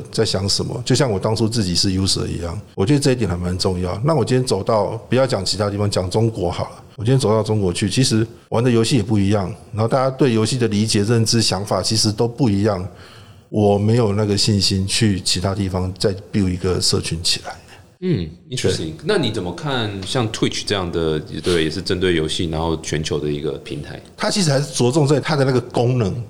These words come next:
Speaker 1: 它那个直播的功能。
Speaker 2: 哦，OK。
Speaker 1: 所以我，我，
Speaker 2: 技术，
Speaker 1: 我觉得
Speaker 2: 技术导向。
Speaker 1: 对，我觉得比较不一样，因为这样的服务并不是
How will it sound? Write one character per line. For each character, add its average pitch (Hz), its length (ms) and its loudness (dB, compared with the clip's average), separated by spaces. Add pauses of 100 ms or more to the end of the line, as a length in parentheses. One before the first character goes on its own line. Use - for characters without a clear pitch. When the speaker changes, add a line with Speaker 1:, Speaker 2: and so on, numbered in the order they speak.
(380)
Speaker 1:
它 131 120 0
那 131 80 0
个 120 100 2
直 101 220 -2
播 107 260 0
的 104 100 0
功 95 300 -2
能。 - 100 -4 (260)
Speaker 2:
哦， 78 540 -4
OK。 76 300 -6
Speaker 1:
所 156 180 2
以 151 80 6
我， 117 140 0
我， 117 60 0
Speaker 2:
技 113 140 0
术， 113 160 0
Speaker 1:
我 113 40 4
觉 170 80 4
得 165 100 2
Speaker 2:
技 139 60 4
术 120 100 2
导 80 160 -2
向。 78 180 -6 (380)
Speaker 1:
对， 110 160 2
我 101 80 2
觉 113 120 0
得 127 60 4
比 - 160 -8
较 110 120 0
不 104 200 -4
一 90 160 -2
样， 90 160 -4
因 156 80 6
为 156 60 4
这 156 160 0
样 160 100 2
的 143 80 4
服 113 220 2
务 131 60 4
并 127 240 2
不 98 220 -4
是 98 580 2